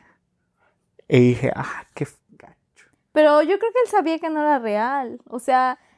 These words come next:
Speaker 2: desde que se le trabó en la, en la lluvia, se quedó, "Ah".
Speaker 1: Son, son de esas cosas que te desconectaban,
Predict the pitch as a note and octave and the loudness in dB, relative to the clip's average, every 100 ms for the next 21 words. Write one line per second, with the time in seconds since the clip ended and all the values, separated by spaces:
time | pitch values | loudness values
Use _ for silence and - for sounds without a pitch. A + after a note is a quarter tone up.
0 | _ D4 C4+ D#4 D#4 D#4 D4+ C#4+ C#4 C#4 | _ -8 -4 -2 -2 0 2 2 4 2
1 | C#4+ E4 F#4+ E4+ C4+ E3+ B3 B3 A#3+ B3+ | 2 2 4 2 0 -2 0 0 0 -2
2 | C#4+ E4 C#5 D#5 _ C4+ C4+ G#3 - C#4+ | -4 -4 -4 -8 _ -6 -4 -4 -4 -2
3 | D4 D4+ D4+ D4+ D#4 D4+ A3+ - - E3+ | 2 2 2 6 6 6 2 -10 0 4
4 | G3 G#3 G#3+ G#3+ G#3+ F#3+ F3+ C#3+ - C#3+ | 6 6 6 2 2 2 4 4 4 0
5 | C3+ D#3 F#3+ | 2 4 2